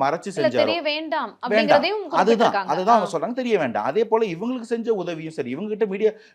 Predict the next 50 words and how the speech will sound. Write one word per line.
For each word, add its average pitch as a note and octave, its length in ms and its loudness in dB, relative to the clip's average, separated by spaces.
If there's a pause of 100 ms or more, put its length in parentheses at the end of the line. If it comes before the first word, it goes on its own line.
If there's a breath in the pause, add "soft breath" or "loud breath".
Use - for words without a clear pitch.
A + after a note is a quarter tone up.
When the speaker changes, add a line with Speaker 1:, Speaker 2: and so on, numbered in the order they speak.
(100)
Speaker 1:
வீடியோ A3+ 200 0
கால்ல F3 260 2
பேசுறது E3 280 -8
சரி, G3 160 -6
விஜய் G#3 280 -2
சாரோ F#3+ 280 0
தாவேக்காவோ F#3+ 400 2
அனௌன்ஸ் D3 240 -6
பண்ணல. G2 220 -8 (420 soft breath)
அத A2 160 0 (140)
அந்த G#2+ 100 -6 (140)
வீட்ல B3 300 0 (100)
பேசியிருக்காங்கன்றத F#3+ 800 -2 (100)
மீடியா A3 320 -2
ஸ்மெல் F3 240 -10
பண்ணி F3 240 -6
போய் D3+ 160 -2
தான் A#3 120 0
அந்த F#3 160 -2
பைட்ஸ் C#3+ 260 -6
எடுக்கிறாங்க. A2+ 340 -6
So F4 80 2
Speaker 2:
சார், D#4+ 100 2
எதுக்கு - 120 4
Speaker 1:
தாவேக்கா A4 400 2
Speaker 2:
அந்த E4 120 -4 (100)
தெரிய E4+ 200 -6 (160)
வேண்டாம் D#4+ 320 -4
அப்படின்னு A3 260 0
Speaker 1:
வேண்டாம்ல, F3+ 160 0
Speaker 2:
நினைக்கிறாங்க? F#3 460 -6
Speaker 1:
அவசியம் F#3 360 -6
இல்லைல்ல. G#2 280 -6
நம்ம A2+ 180 -6
ஒருத்தருக்கு A#2+ 320 -8
ஒண்ணு - 120 -10
Speaker 2:
இல்ல, F#4+ 160 0
நீங்க D4+ 220 2
Speaker 1:
செய்யும்போது F#4+ 400 0
Speaker 2:
செய்யல, G4+ 380 2
போய் D4 160 0
பார்க்கல, E4+ 500 2
செய்-, D#4+ 220 0
Speaker 1:
சொல்றாங்க. - 140 4
Speaker 2:
அப்படிங்கிறது F#4 340 0
தானே F#4 180 0
விமர்சனம். C#4+ 480 -6
Speaker 1:
சொல்லிக்கிட்டோம். G3+ 420 -2
Speaker 2:
அப்ப D#3 120 -2
நாங்க C4 180 -4